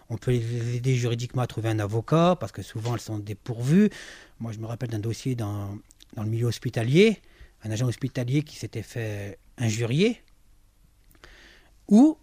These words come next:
elle n'avait pas trouvé la réponse que, en tant qu'agent hospitalier, elle avait le droit à l'avocat payé par son employeur, ce qu'on appelle la protection fonctionnelle.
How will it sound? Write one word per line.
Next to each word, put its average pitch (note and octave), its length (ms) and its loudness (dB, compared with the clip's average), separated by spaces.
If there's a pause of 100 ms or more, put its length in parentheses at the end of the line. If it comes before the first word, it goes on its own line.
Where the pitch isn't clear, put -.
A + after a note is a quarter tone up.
(240)
elle D3 120 2
n'avait C#3 160 4
pas G3+ 140 0
trouvé F#3+ 220 2
la D3+ 120 2
réponse G3+ 520 2
que, D3 300 0
en C3 80 -2
tant G3+ 140 0
qu'agent D#3 240 0
hospitalier, C#3+ 760 2 (1200)
elle D3 160 0
avait C#3+ 160 2
le D3 80 2
droit D#3+ 240 6
à G#3 40 8
l'avocat D#3+ 460 4
payé D#3+ 260 2
par F#3 120 -2
son D#3 140 2
employeur, F3 500 0
ce - 40 -20
qu'on C#3 120 -2
appelle D#3+ 180 0
la D3 60 0
protection G3 440 0
fonctionnelle. F#3 540 0